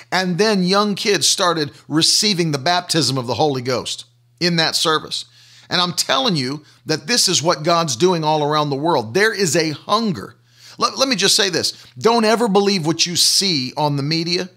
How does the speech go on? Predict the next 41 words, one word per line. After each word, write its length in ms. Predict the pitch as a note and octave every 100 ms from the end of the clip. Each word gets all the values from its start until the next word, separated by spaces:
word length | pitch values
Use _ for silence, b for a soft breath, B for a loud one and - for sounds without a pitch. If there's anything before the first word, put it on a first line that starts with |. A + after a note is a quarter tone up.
| b b
Let 80 | -
me 60 | -
tell 160 | B3
you, 100 | F#3+
they're 200 | C#3 A3+
never 360 | C4 A#3 A#3+ A3
gonna 240 | E3+ E3+
report 640 | C#3+ C#3 - F#3 E3 B2 - C3+
the 140 | D3+
mighty 320 | D#3 F3 D#3+
revivals 600 | C3+ A#2+ C3+ C#3 A#2+ G#2
that 100 | A#2+
are 80 | G2+
taking 320 | - A2 G#2+
place. 400 | F#2+ A2 - - b b b
You're 140 | G3 A3
never 240 | A3+ A3
gonna 180 | G#3 F#3
see 220 | - G3+
that 160 | D3+ C3+
on 160 | C3
mainstream 640 | C#3 C#3+ C3+ - D3 C3 B B B
news. 440 | B2 D3 B2 E2 B B -
You 120 | A3+
know 60 |
what 140 | B3 -
you're 80 | G#3+
not 140 | G3+
gonna 140 | G3+
see? 320 | F#3+ F#3+ G#3+ G#3 _ B B
The 140 | - E3+
fact 320 | - G3 G3
that 140 | E3+
we 200 | D3 G#3+
are, 220 | G#3 F#3 -
are 140 | D#3+ D#3+
seeing 360 | - G3 E3+
today, 600 | D3 C3+ G#2 E3 D#3+ G2+
by 160 | F#2+ A2
the 80 | G#2
way, 320 | G#2+ G#2+